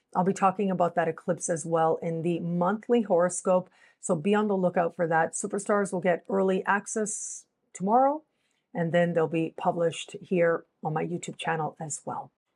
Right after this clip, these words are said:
Synchronicity University presents some incredible programs, and today, today is the very last day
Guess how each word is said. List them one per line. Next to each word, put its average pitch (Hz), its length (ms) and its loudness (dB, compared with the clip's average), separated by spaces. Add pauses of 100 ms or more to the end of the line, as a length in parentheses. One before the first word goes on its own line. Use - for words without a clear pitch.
Synchronicity 220 920 4
University 202 680 2
presents 196 580 0
some 208 240 2
incredible 220 1000 6
programs, 214 800 4
and 208 380 2
today, 180 760 4 (340)
today 254 500 6
is 233 180 2
the 262 260 4
very 254 360 4
last 208 420 2
day 190 360 4